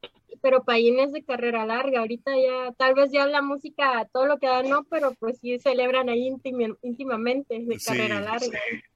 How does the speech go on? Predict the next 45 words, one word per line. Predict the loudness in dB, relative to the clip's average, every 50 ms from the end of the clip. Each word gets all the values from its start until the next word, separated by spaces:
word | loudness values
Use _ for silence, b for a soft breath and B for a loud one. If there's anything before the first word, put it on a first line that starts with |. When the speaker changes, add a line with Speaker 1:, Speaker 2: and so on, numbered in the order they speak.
| _ _
Speaker 2:
Sí, | -12 -8 -6 -4 -4 -4 -6
sí, | -8 -10 -10 -10 B B B B B B
y, | -4 -4
y | -2 -2 0 2 2
esa | 2 2 0 -4
es | -6
la | -6 -6
diferencia. | -6 -8 -6 -4 -2 -2 -2 -2 -2 -6 -10 -16 -16 -12 -6
Él, | -4 -4 -4 -4 -2
él, | 0 0 0 0 -2 -6 -8 -10 b b b b b b b b b
él, | -2 -2 0 0 -2 -2
este, | -2 -2 -2 -4 -8 -14 _ -6 -4 -4 -2 -4 -4 -2
le, | -2 -2 -2 -2
como | -4 -6 -6 -4 -2
le | -2 -2 -2
dije | -4 -4 -4 -4
yo | -4 -4 -6
en | -6
su | -6 -6 -8
episodio, | -6 -8 -10 -10 -8 -8 -8 -6
le | -6 -6
digo, | -8 -8 -8 -8 -8 -8 -8 -8 -8 -10 -12 -14 -14 -8
Es | -8 -8 -8
que | -6 -6 -6 -4 -4 -4
a | -4
ti | -6 -8
te | -10 -10
tocó | -12 -14 -10 -8 -10
otra | -8 -6 -4 -4
era, | -2 -2 0 -2 -2 -2
ya, | -2 -2 -2 -2 -2
ya, | -2 -2 -2 -2 -2
a | -2 -2 -4
él | -4
le | -4 -8
tocó | -12 -14 -12 -12
un | -12 -12
poquito | -12 -14 -16 -16 -12 -8 -8
después. | -8 -8 -8 _ -12 -8
Somos | -8 -6 -6 -4 -4
de | -4
la | -4
misma | -6 -6 -6 -6
edad, | -6 -6 -8 -8 -10 -10
pero | -8 -8 -8 -8 -10